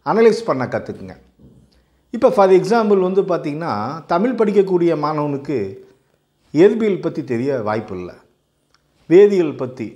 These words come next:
அதாவது பிசிக்ஸ் பத்தியோ, கெமிஸ்ட்ரி பத்தியோ, பாட்னி பத்தியோ, ஜுவாலஜியை பத்தியோ அந்த அளவுக்கு வந்து நாலேஜ் வந்து இருக்காது. தமிழ் மட்டும் கிடையாது, ஆர்ட்ஸ் ஸ்டூடெண்ட்டு, பர்டிகுலரா இங்கிலீஷ் லிட்ரேச்சர் ஸ்டூடெண்ட்டு, எக்கனாமிக்ஸ் ஸ்டூடெண்ட்டு,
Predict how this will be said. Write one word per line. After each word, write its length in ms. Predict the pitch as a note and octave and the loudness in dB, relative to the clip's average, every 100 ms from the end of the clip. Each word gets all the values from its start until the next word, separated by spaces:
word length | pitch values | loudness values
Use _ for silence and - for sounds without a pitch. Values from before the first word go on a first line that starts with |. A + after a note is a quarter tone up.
| C#3+ | -8
அதாவது 260 | D#3 E3+ F3 | -6 -4 -4
பிசிக்ஸ் 360 | F3 D#3+ E3+ - | -4 -6 -10 -8
பத்தியோ, 280 | E3 D#3+ D#3+ D#3 | -6 -2 -2 -2
கெமிஸ்ட்ரி 360 | E3 E3 - D#3 | -4 -4 -6 -6
பத்தியோ, 320 | D3+ D3+ D3+ D3+ | -4 -2 0 2
பாட்னி 320 | C#3+ D3+ E3 D3+ | 2 0 -4 -6
பத்தியோ, 340 | D3+ B2+ C#3+ C#3 | -6 -4 -2 -2
ஜுவாலஜியை 440 | B2+ C#3+ D3 C#3 C3+ | 2 2 0 -2 -4
பத்தியோ 340 | C3 C3 C3+ F#3 - - _ _ _ _ - | -6 -4 -6 -6 -10 -20 _ _ _ _ -4
அந்த 160 | F3+ G#3+ | 2 4
அளவுக்கு 300 | G#3+ A3+ A3+ | 4 2 0
வந்து 120 | G3 G#3 D#3+ | 0 2 2
நாலேஜ் 300 | E3+ E3+ D3 C#3+ | 2 0 -2 -2
வந்து 120 | C3+ | -2
இருக்காது. 320 | G#2 A2 G2 G2 _ - _ _ - | -4 -6 -10 -12 _ -20 _ _ -6
தமிழ் 240 | B2+ G3 G3+ | 0 2 0
மட்டும் 240 | G3+ G#3+ | 0 -2
கிடையாது, 400 | D#3+ B2+ A2 G2 G2 - _ _ - | 2 2 0 -2 -8 -16 _ _ -2
ஆர்ட்ஸ் 380 | C#3 E3+ F3+ C3 | 2 2 0 -4
ஸ்டூடெண்ட்டு, 440 | D#3 C3+ A#2 G#2 A2+ C#3 | -4 -2 -4 -6 -6 -4
பர்டிகுலரா 500 | C3 C3+ C#3+ C#3 D3 C3+ | -4 -2 -2 2 0 0
இங்கிலீஷ் 300 | D3+ D#3 - | 0 -2 -2
லிட்ரேச்சர் 400 | C3 C3 C3 A#2+ | -4 -4 -6 -6
ஸ்டூடெண்ட்டு, 460 | C#3 B2 A#2+ B2 B2 B2+ - - _ _ _ _ _ - - C3+ | -4 -4 -4 -2 -2 -4 -10 -20 _ _ _ _ _ -12 2 2
எக்கனாமிக்ஸ் 480 | C3+ D3+ D3+ C3 - | 4 2 2 -2 -4
ஸ்டூடெண்ட்டு, 380 | C#3 C3 B2+ | -4 -2 -2